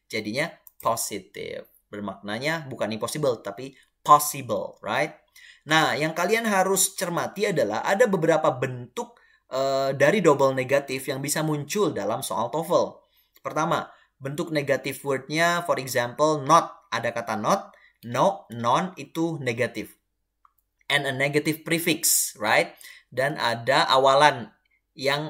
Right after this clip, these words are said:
artinya juga tidak. In, un, dis, kayak tadi, im, impossible, possible, impossible. Ya,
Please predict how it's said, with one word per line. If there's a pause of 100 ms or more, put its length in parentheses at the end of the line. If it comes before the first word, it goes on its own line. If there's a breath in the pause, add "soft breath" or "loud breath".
artinya
juga
tidak.
In, (180)
un,
dis,
kayak
tadi, (160)
im, (140)
impossible,
possible,
impossible. (280 loud breath)
Ya,